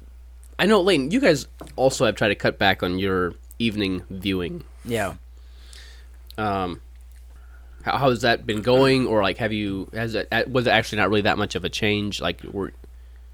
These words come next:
Speaker 2: Um, it was, it's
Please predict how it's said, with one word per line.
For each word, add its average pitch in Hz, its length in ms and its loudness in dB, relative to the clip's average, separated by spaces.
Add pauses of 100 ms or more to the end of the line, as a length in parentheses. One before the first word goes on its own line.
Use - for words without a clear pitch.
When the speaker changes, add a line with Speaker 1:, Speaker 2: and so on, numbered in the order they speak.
(880)
Speaker 2:
Um, 254 400 4 (720)
it 233 100 2
was, 240 280 -4 (560)
it's - 280 -8